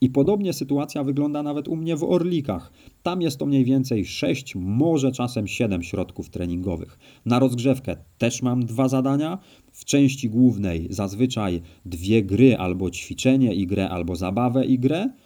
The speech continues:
W części tej z grami też zawsze są dwie jakieś gry. I to wszystko, sześć środków treningowych. Ale dochodzi do tego jeszcze jakieś jedno proste zadanie na wyciszenie, na zakończenie. Zresztą w skrzatach i żakach też to robię,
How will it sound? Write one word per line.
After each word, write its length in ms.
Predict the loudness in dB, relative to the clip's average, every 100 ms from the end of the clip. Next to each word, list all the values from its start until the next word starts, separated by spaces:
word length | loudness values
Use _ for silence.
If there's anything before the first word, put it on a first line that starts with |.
| _ _ -20 _
W 160 | -20 -4
części 580 | 2 4 4 2 -2 0
tej 260 | 0 0
z 260 | -2 -6 -8
grami 680 | -2 2 4 4 2 -2 -2
też 240 | -2 -2 -2
zawsze 400 | -4 -4 -4 -4
są 280 | -6 -6
dwie 340 | -8 0 2 2
jakieś 400 | 0 -4 -4 -4
gry. 260 | -2 -2 -4 -14 _ _ _
I 120 | -8
to 100 | -6
wszystko, 580 | -6 -2 -2 -2 -8 -12
sześć 360 | -4 -4 -4 -6
środków 480 | -6 -4 -4 -8 -6
treningowych. 640 | -4 -4 -4 -8 -12 -20 -12
Ale 280 | -2 0 2
dochodzi 400 | 2 2 0 -2
do 100 | -2
tego 240 | -2 0
jeszcze 500 | 0 0 -4 -6 -8 -8 -20 _
jakieś 500 | -2 0 0 -2 -2
jedno 360 | 0 0 0 -2
proste 340 | -4 -4 -4
zadanie 380 | -4 -2 -2 -2
na 120 | -4
wyciszenie, 580 | -6 -6 -6 -2 0 0
na 120 | 0
zakończenie. 600 | -4 -4 -4 -4 -2 0 0
Zresztą 520 | 0 -2 0 -2 -2
w 80 | -6
skrzatach 540 | -12 -6 -4 -4 -6
i 40 |
żakach 300 | -6 -6 -6
też 200 | -4 -4
to 120 | -4 -4
robię, 300 | 0 0